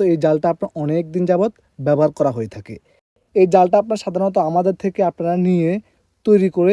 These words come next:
সাধারণত ব্যবহার করতে পারবেন। এই জালগুলো আমরা সাধারণত কেজি দরে বিক্রি করে থাকি বা এই নেটগুলো আমরা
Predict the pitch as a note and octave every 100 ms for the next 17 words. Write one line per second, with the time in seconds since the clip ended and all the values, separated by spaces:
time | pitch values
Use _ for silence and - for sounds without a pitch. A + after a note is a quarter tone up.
0 | G#3+ F3 F3 F3+ F3 D#3 D3+ D3 D#3 C#3+
1 | C3+ G#2+ F#2+ - _ _ _ G3 E3 F3
2 | F3 G3+ G#3 F#3+ G3+ F#3 F3+ F#3 G3+ -
3 | F#3 E3+ D#3 C#3+ - C#3+ D3+ D#3+ D#3 F#3+
4 | G3+ _ _ _ C#3+ E3 E3+ D#3+ D#3+ D#3+
5 | F3+ F#3 F3+